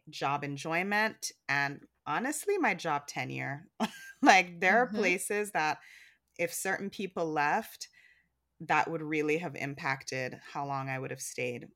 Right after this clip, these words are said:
Speaker 1: at a place and, and how much I would have enjoyed it and, like, really shaped my memories.
Speaker 2: Absolutely. I mean,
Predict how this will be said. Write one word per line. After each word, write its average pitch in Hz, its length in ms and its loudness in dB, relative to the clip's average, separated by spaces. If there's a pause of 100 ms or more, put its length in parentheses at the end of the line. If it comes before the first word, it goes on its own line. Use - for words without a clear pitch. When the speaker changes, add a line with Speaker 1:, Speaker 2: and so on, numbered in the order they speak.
(520)
Speaker 1:
at 139 100 -2
a 131 60 -6
place 135 480 -6
and, - 220 -6
and 170 100 -2
how 202 120 0
much 208 220 -2
I 208 60 2
would 202 120 -2
have 180 100 -4
enjoyed 156 420 -2
it 143 120 -4
and, 135 100 -10
like, 135 160 -8
really 143 220 -6
shaped - 280 -10
my - 80 -10
memories. - 680 -12 (1200)
Speaker 2:
Absolutely. 196 640 -4
I - 140 0
mean, 240 380 -2